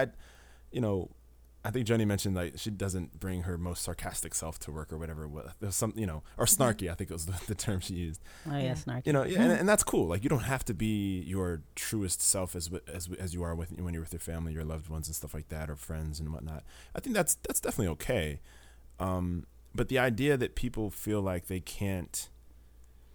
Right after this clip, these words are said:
Speaker 1: be, the fact that there's an,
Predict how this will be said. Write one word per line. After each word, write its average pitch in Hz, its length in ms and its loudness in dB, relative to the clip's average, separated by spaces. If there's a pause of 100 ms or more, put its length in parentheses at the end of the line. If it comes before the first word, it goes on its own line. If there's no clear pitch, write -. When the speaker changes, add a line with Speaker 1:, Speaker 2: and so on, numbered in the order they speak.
(1300)
Speaker 1:
be, 104 340 0 (1900)
the 123 120 2
fact 208 300 2
that 143 100 0
there's 139 180 8
an, 113 140 4